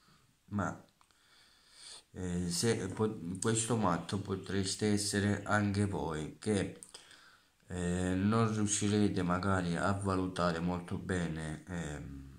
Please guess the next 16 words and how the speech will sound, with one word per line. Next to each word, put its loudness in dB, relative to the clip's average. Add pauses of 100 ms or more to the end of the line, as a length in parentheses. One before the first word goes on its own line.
(100)
e -4
a 0
prendere, 0 (360)
eh, -6
a 2
volo 4
la, 0 (460)
la 2
proposta -2
che -4
vi 2
ha 2
fatto, -4 (560)
perché -4
magari, 4
eh, 0